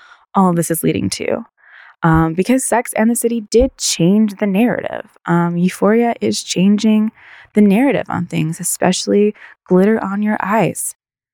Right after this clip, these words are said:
glitter everywhere is what Euphoria is telling me. I'm buying a lot of body glitter. I'm not, because I'm too lazy to take that off before bed. Uh, and then I'll just have glitter everywhere, and that would just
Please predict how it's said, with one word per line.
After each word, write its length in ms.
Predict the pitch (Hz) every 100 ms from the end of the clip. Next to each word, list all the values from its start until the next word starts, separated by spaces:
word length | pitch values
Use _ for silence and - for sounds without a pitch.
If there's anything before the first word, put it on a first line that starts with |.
| _
glitter 240 | - 196 226
everywhere 560 | 220 214 - 50 50 -
is 200 | 175 175
what 220 | 175 165
Euphoria 520 | 165 160 180 180 170
is 100 | 165
telling 340 | - 151 156 -
me. 260 | - 190 - _ - - _ _ _ _ _ _ _ _ _ _ _ _ _ _ _ _ _ _ _
I'm 220 | 180 185 202
buying 360 | 190 226 220 -
a 80 | 196
lot 220 | 180 190
of 80 | 208
body 200 | 202 196
glitter. 220 | - -
I'm 160 | - 175
not, 260 | 160 - -
because 200 | - 175
I'm 140 | 170 165
too 180 | - 170
lazy 260 | 165 170
to 80 | 170
take 240 | - 175
that 120 | 170 165
off 180 | 156 -
before 280 | 170 -
bed. 400 | 156 151 170 247 269 _ - - _
Uh, 280 | 175 165 156
and 100 | -
then 80 | 165
I'll 80 | 160
just 120 | 156
have 140 | 170 -
glitter 280 | - 160 -
everywhere, 480 | 160 160 160 156 -
and 100 | 165
that 140 | 160
would 120 | - 156
just 440 | 156 - - -